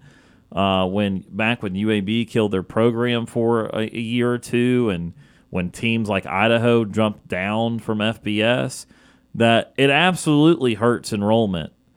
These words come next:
to not have a Division One football program. That, that impacts enrollment. So there is a, a sense of it will get worse and there will be less interest and the stories will not be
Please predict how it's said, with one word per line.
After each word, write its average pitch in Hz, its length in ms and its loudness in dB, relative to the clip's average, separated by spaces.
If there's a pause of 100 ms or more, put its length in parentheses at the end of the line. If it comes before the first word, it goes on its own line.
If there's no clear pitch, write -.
(320)
to 110 460 2
not 107 360 0
have 110 460 0
a 98 140 -4
Division 98 600 -2
One 95 340 -2
football 92 400 -6
program. 80 560 -10
That, 107 280 -4
that 117 260 -2
impacts 123 760 -2
enrollment. 95 640 -4 (600)
So 117 720 6 (400)
there 127 360 -2
is 120 800 2
a, 110 300 0
a 107 200 -4
sense 107 540 -4
of 98 300 0
it 107 180 -2
will 104 160 0
get 98 300 -2
worse 95 680 -2 (280)
and 107 240 0
there 104 120 0
will 120 260 4
be 101 180 -2
less 87 360 -8
interest 82 420 -12
and 98 120 -6
the 92 60 -6
stories 98 540 -4
will 98 160 -2
not 113 340 -2
be 85 400 -8